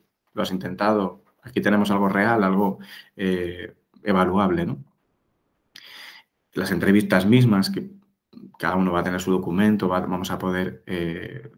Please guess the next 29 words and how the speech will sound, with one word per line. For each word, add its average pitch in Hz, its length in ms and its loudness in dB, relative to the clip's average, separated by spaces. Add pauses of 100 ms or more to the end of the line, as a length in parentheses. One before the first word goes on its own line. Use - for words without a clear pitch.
desarrollarlas 87 880 -4
de, 82 220 -8
de - 180 -6
otra 90 180 -4
manera, 85 320 -4
¿no? 143 200 -8 (800)
Y, 87 720 0
y 92 120 -6
nada, - 320 -8 (100)
eh, 73 480 -12 (140)
vemos 92 220 0
también, 92 280 0
pues 92 140 -2
eso, 85 360 -6
esa 85 240 -8
parte 92 300 -2
de, 87 240 -4
de, 87 640 -12
de 85 140 -2
cómo 92 200 0
las 90 200 -4
personas, 98 460 0 (260)
pues, - 180 -10
van 90 220 -2
a, 87 540 -4 (260)
van 87 280 -6
a 90 40 -4
estar 87 280 -6
todas, 95 360 -2